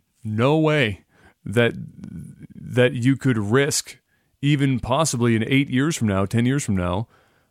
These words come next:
um, going all in on no hardware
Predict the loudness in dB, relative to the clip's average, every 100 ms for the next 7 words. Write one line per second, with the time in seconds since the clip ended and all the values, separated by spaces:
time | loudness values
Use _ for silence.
0 | _ _ 0 2 2 0 -2 -6 -12 _
1 | _ _ _ _ _ _ _ _ _ _
2 | _ _ _ _ _ _ _ _ -10 -2
3 | 2 4 4 4 4 4 4 2 0 -2
4 | -10 -4 0 2 2 4 4 4 2 0
5 | 0 2 2 4 4 0